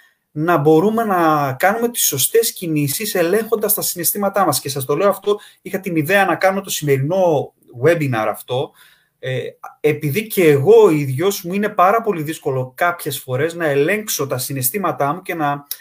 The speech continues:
να μην αγχώνομαι, να μην στρεσάρομαι, ε, να μπορώ να λειτουργήσω όπως πρέπει να λειτουργήσω σε μια κατάσταση η οποία απαιτεί να κάνεις πολλά πράγματα, απαιτεί να είσαι πολύ ενεργητικός,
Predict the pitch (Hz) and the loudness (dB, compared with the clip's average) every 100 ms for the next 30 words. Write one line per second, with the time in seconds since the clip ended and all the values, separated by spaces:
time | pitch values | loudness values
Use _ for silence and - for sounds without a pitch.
0 | _ 160 165 180 165 147 165 170 165 160 | _ -4 -4 0 -2 -2 0 0 2 -2
1 | 160 156 151 156 - 156 - 165 165 165 | -2 -4 -4 -4 -4 -4 0 2 2 0
2 | 160 160 160 - _ _ - 135 127 123 | 0 -2 -4 -8 _ _ -6 -2 0 2
3 | 120 117 127 135 151 175 156 151 143 180 | 0 0 0 2 0 0 -2 -2 -6 -4
4 | 170 165 - 185 180 165 139 131 123 170 | -4 -6 -4 -4 -2 -2 -2 -4 -6 -8
5 | - - 180 185 147 151 180 190 196 185 | -6 -6 -4 -4 -2 0 0 0 -4 -4
6 | 156 165 190 170 - 139 196 160 185 190 | -6 -2 0 2 0 -4 -4 -2 0 -2
7 | - 165 202 202 170 147 156 214 233 240 | 0 2 4 4 2 2 2 2 0 -2
8 | _ _ _ 131 135 131 180 185 190 147 | _ _ _ -6 -4 -6 -4 -2 -4 -4
9 | 151 202 202 180 143 127 - 190 208 - | -2 0 0 -4 -6 -12 -2 0 0 -6